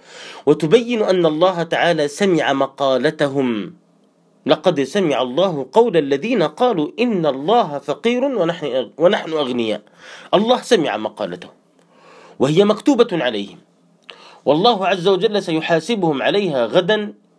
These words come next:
يوم الدين، وسيقال لهم غداً على رؤوس الأشهاد تحقيراً وتصغيراً:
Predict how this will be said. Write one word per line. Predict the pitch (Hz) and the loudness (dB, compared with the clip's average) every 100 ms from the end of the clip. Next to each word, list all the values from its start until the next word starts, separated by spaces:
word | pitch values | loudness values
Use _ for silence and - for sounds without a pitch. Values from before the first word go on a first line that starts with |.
| _ | _
يوم | 147 202 196 180 | 4 6 6 2
الدين، | 131 131 117 90 85 _ _ _ _ - - - - | 0 -4 -4 -6 -10 _ _ _ _ -20 -20 -6 0
وسيقال | 160 254 247 - 254 233 220 | 4 4 0 2 4 4 2
لهم | 226 190 160 | 0 -2 0
غداً | 196 190 156 | 2 4 2
على | 139 180 170 | 2 2 4
رؤوس | 170 214 214 175 | 2 -2 -2 -2
الأشهاد | 147 165 - 196 156 151 | -4 -6 2 2 2 0
تحقيراً | 151 - - - 240 190 160 139 - | 0 0 -6 -2 0 2 2 -2 0
وتصغيراً: | 160 143 233 - 185 240 226 240 | 0 2 -2 -2 -2 2 4 2